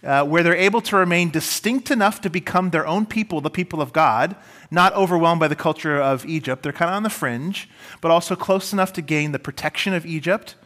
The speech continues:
the security of Egypt, like that ark we talked about last week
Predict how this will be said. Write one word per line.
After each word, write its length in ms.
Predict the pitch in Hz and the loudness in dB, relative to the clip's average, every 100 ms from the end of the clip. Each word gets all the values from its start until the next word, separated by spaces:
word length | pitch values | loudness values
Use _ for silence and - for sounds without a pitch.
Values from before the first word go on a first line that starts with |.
| _ _ - - | _ _ -20 -12
the 60 | 139 | -8
security 540 | - - 202 214 180 | -6 -2 0 2 2
of 100 | 147 | -2
Egypt, 500 | 135 123 143 175 - - _ _ - | -6 -4 -2 -2 -4 -20 _ _ -6
like 120 | 143 | 0
that 180 | 160 - | 0 4
ark 280 | 160 180 170 | 2 2 -4
we 80 | |
talked 280 | 156 156 151 | 0 0 0
about 220 | 147 143 | 0 0
last 340 | 143 131 - - | 0 -2 -4 -8
week 320 | 139 170 | -8 -10